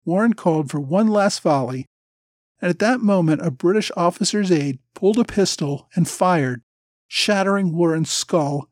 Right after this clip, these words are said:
and killing him instantly. Just to be sure, though, a group of grenadiers bayoneted his body repeatedly.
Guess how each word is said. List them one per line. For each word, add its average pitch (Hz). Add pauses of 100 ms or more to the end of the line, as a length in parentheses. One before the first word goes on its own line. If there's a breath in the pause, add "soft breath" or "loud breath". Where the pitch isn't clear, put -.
and 190
killing 135
him 135
instantly. 151 (760)
Just 247
to 240
be 226
sure, 170
though, 139 (200)
a 160
group 185
of 151
grenadiers 180 (160)
bayoneted 165
his 165
body 131 (100)
repeatedly. 147